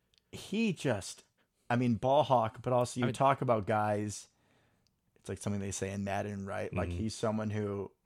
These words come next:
Speaker 1: once he gets the ball, like, he knows what
Speaker 2: He
Speaker 1: to
Speaker 2: knows
Speaker 1: do
Speaker 2: what
Speaker 1: with
Speaker 2: to
Speaker 1: it.
Speaker 2: do. Yeah.
Speaker 1: Yeah.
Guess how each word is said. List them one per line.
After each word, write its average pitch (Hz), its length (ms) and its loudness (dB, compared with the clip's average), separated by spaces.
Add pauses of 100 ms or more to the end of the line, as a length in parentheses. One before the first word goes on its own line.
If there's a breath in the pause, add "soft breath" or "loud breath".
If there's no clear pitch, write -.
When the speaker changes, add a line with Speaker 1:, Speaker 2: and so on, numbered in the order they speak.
(420)
Speaker 1:
once 104 260 -2
he 113 60 -4
gets 107 200 -2
the - 100 -6
ball, 98 260 -2
like, 98 180 -4
he - 160 -8
knows 101 420 -4
what 107 120 -8
Speaker 2:
He 113 60 0
Speaker 1:
to 104 40 2
Speaker 2:
knows 107 140 4
Speaker 1:
do 95 80 0
Speaker 2:
what - 20 0
Speaker 1:
with 135 180 0
Speaker 2:
to - 20 6
Speaker 1:
it. 95 60 8
Speaker 2:
do. 80 120 0 (160)
Yeah. 92 100 2 (300 soft breath)
Speaker 1:
Yeah. - 240 -4